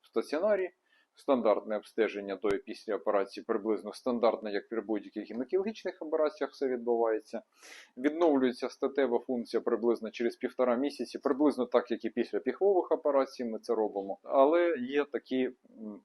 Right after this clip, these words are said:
плюси. Плюси, ще раз хочу вам сказати: це те, що вісь піхви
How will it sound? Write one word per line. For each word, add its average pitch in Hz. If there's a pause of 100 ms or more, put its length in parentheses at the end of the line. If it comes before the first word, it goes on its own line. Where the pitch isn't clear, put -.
плюси. 131
Плюси, 131
ще 131
раз 107
хочу 98
вам 101
сказати: 92
це 120
те, 123
що -
вісь 135
піхви 107